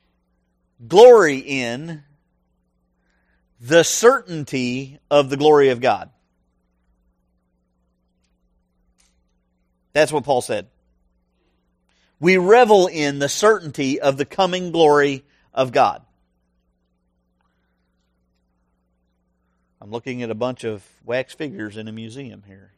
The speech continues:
Y'all, y'all just ain't catching on to this rejoice bit. I know the joy candle is a couple of weeks down the road, but come on, at least put a face on. Maybe this will help a little bit.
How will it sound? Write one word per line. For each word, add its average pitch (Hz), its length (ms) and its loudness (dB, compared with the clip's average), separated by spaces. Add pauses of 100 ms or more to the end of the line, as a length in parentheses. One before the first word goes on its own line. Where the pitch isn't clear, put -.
Y'all, 117 400 -10 (800)
y'all 139 480 4
just 139 260 -4
ain't 147 220 -4
catching 143 340 -4
on 202 240 0
to 147 100 -8
this 139 260 -2
rejoice 147 460 2
bit. 123 340 -6 (840)
I 165 140 4
know 247 220 8
the 190 120 0
joy 233 340 4
candle 202 420 -2
is 160 120 0
a 156 60 -8
couple 202 400 0
of 160 100 -2
weeks 202 260 -4
down 196 280 0
the 160 100 -4
road, 156 560 4 (460)
but 175 280 2
come 226 200 -2
on, 160 300 4
at 165 80 -6
least 220 220 -4
put 240 140 4
a - 40 -2
face 277 340 2
on. 123 300 0 (4000)
Maybe 208 280 2
this 196 200 0
will 151 100 -2
help 147 200 4
a 135 40 -4
little 120 180 -4
bit. 104 220 -12